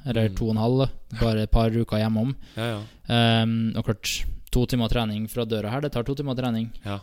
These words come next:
Speaker 1: To timer fra Trondheim, da må jeg kjøre ti minutter på
Speaker 2: Mm.
Speaker 1: ski. Skal jeg gå
Speaker 2: Mm.
Speaker 1: to timer, skal jeg kjøre to timer, ti
Speaker 2: Mm.
Speaker 1: minutter hjem igjen, da tar den, den økta tar to og en halv time.
Speaker 2: Ikke sant?
Speaker 1: Ikke sant? Sånn at du, det er jo helt avhengig av totalbelastning, sånn at du,
Speaker 2: Mm.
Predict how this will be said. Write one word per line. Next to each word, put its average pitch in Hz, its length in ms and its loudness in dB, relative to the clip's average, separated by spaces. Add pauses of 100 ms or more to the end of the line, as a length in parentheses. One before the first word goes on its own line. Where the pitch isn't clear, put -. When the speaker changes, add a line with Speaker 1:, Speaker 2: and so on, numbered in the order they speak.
Speaker 1:
To 127 140 -4
timer 113 180 0
fra 113 140 -2
Trondheim, 113 420 2
da 120 160 2
må 123 180 2
jeg 110 220 -2
kjøre - 20 -10
ti 113 120 -4
minutter 110 360 -4
på 113 380 -2
Speaker 2:
Mm. 82 80 -6
Speaker 1:
ski. 131 340 -4 (300)
Skal 117 160 -4
jeg - 20 -6
gå 113 100 2
Speaker 2:
Mm. - 40 -2
Speaker 1:
to 120 120 -2
timer, 113 220 0
skal 117 160 -2
jeg - 160 -4
kjøre 104 40 -6
to 113 80 -6
timer, 110 340 -6
ti 113 160 -2
Speaker 2:
Mm. 110 80 2
Speaker 1:
minutter 101 140 -2
hjem 107 180 -2
igjen, 143 200 -2
da 120 260 0
tar 117 180 0
den, 113 380 0
den 113 160 0
økta 117 280 -4
tar 143 100 -4
to 117 100 -6
og 107 60 0
en 98 40 -4
halv 98 180 -6
time. 101 220 -8 (160)
Speaker 2:
Ikke 107 260 -8
sant? 123 380 -8 (100)
Speaker 1:
Ikke 113 160 0
sant? 120 160 0
Sånn 123 120 2
at 117 80 -2
du, 123 200 2
det 110 60 -6 (320)
er 120 60 2
jo - 20 4
helt 139 160 4
avhengig 107 420 2
av 110 280 -4
totalbelastning, 110 800 -2
sånn 120 100 0
at 113 60 -2
du, 113 200 4
Speaker 2:
Mm. - 60 -4